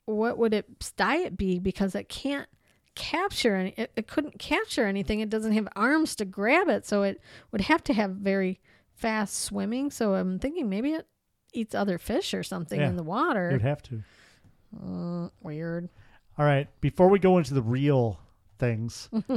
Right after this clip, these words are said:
Speaker 1: <laughs>
Speaker 2: let's dive into the, the strange and the mysterious.
Speaker 1: Yes.
Speaker 2: Let's talk about the
Speaker 1: The
Speaker 2: naked old man
Speaker 1: Ah,
Speaker 2: from
Speaker 1: the
Speaker 2: Slavic m-,
Speaker 1: <laughs>
Speaker 2: mythology.
Speaker 1: Yes. So the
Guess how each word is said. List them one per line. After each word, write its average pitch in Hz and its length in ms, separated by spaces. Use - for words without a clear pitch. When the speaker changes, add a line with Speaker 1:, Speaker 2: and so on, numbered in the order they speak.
Speaker 1:
<laughs> 247 360
Speaker 2:
let's 160 160
dive 175 340
into 143 240
the, 117 120
the 143 80
strange 117 720
and 131 100
the 120 60
mysterious. 123 640
Speaker 1:
Yes. - 560
Speaker 2:
Let's 156 200
talk 147 320
about 123 420
the 190 160
Speaker 1:
The 151 40
Speaker 2:
naked 151 340
old 123 200
man 104 420
Speaker 1:
Ah, 190 600
Speaker 2:
from 180 100
Speaker 1:
the 185 60
Speaker 2:
Slavic 127 480
m-, 135 360
Speaker 1:
<laughs> - 100
Speaker 2:
mythology. 120 720
Speaker 1:
Yes. 220 440
So 240 240
the 208 360